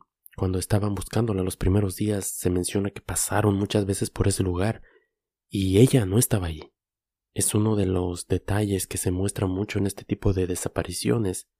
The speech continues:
Generalmente los equipos de rescate pasan una y otra vez por el mismo lugar y las primeras veces no hay nada y de pronto está ahí el cuerpo o está ahí la persona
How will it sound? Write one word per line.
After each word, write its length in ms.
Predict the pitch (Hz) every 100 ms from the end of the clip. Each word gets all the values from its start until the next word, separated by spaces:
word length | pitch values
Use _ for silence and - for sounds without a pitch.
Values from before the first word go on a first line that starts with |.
| _ _ _ _
Generalmente 580 | - 101 101 98 101 95
los 160 | 92 -
equipos 320 | - - 95
de 80 | 92
rescate 560 | 87 - 95 - 98
pasan 500 | - 95 - 98 92 -
una 260 | 110 113
y 80 | 98
otra 200 | 98 -
vez 120 | 95
por 160 | - 98
el 60 | 87
mismo 260 | 92 95
lugar 400 | 87 90 107 - - _ _ _ _ _ _ _ _ _ _ -
y 100 | 92
las 160 | 90
primeras 360 | - 95 98 95
veces 300 | 95 104 - 107
no 260 | 98 98
hay 140 | 113 87
nada 420 | 92 123 - _ _ _ _ _
y 100 | -
de 100 | 98
pronto 400 | - 113 127 123
está 340 | 104 - - 104
ahí 260 | 95 110
el 160 | 135 95
cuerpo 500 | - 104 - 92 - _
o 200 | - 92
está 280 | 90 - -
ahí 180 | 104 104
la 140 | 104
persona 680 | - 98 - - 110 92 80